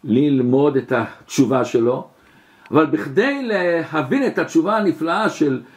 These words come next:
של, של נועם אלימלך שמביא בשם אח שלו, נקדים איזה הקדמה, הקדמה חשובה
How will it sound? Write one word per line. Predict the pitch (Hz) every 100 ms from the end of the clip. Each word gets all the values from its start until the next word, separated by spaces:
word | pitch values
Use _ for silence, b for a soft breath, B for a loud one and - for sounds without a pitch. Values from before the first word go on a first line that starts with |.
| B B B _ _
של, | - - 151 143 135 135 131 127 123
של | 120 - 190 180 180 151 135 113
נועם | 151 185 170
אלימלך | 156 160 196 185
שמביא | - 160 151 139 110 202 214 139 -
בשם | 80 110 147 151
אח | 190 -
שלו, | 160 143 165 - B B B B B B B -
נקדים | 156 170 139 131 254 269 220
איזה | 180 151 175
הקדמה, | 190 147 156 170 160 139 127 - _ _ _
הקדמה | 147 165 220 202
חשובה | 180 165 147 151